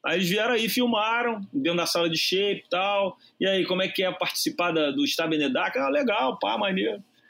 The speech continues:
Então, "E, e como é que é ganhar? Você, você gostaria de ganhar?" Eu falei, "Pô, lógico, gostaria de ganhar e tal." Aí, "Então, parabéns que você ganhou." Aí eu falei, "Porra, é mesmo, é?"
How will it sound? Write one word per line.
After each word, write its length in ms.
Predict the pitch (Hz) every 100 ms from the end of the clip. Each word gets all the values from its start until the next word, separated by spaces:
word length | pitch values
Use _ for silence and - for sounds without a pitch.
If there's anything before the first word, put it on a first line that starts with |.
| - _ _ _
Então, 300 | - 190 185
"E, 280 | 196 196 214
e 40 |
como 160 | 190 220
é 60 | 220
que 100 | 220
é 40 |
ganhar? 600 | 196 190 180 156 127 -
Você, 300 | - 175 160
você 140 | 131 170
gostaria 440 | 165 - 160 175
de 120 | 151
ganhar?" 260 | 147 165 208
Eu 60 |
falei, 160 | 254 247
"Pô, 160 | - 113
lógico, 440 | 107 - 220 202 147
gostaria 300 | 151 147 151
de 80 | 135
ganhar 380 | 147 156 185
e 40 | 156 -
tal." 200 | - - - - _ _ -
Aí, 100 | 165 185 185 185
"Então, 220 | 226 202
parabéns 440 | 240 240 196 240
que 80 | -
você 220 | 240 240
ganhou." 380 | 226 226 175 120
Aí 80 | 80 - _ _ _ _ _ _ _ _ _ _ 151
eu 40 |
falei, 220 | - 185 -
"Porra, 280 | 240 196 160
é 40 |
mesmo, 300 | 220 302 269
é?" 180 | 269 226